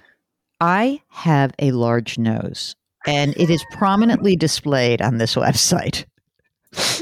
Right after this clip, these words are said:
I just wanna point that out because in the cover photo, which I love, my friend Carrie Kehoe did it. So shout out to Carrie, um, and thank you for giving me, it's always good to have a friend who's a professional photographer.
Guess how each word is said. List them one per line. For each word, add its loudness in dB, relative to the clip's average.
I 0
just 2
wanna 0
point 0
that 0
out 0
because 0
in 2
the 0
cover 0
photo, 2
which 2
I 2
love, 4
my 2
friend 0
Carrie 0
Kehoe 2
did -2
it. -2
So 0
shout -2
out -2
to -4
Carrie, 0
um, 0
and -2
thank -2
you -2
for -6
giving -2
me, -4
it's -4
always 0
good -2
to 0
have -2
a -4
friend -4
who's -4
a -4
professional -6
photographer. -4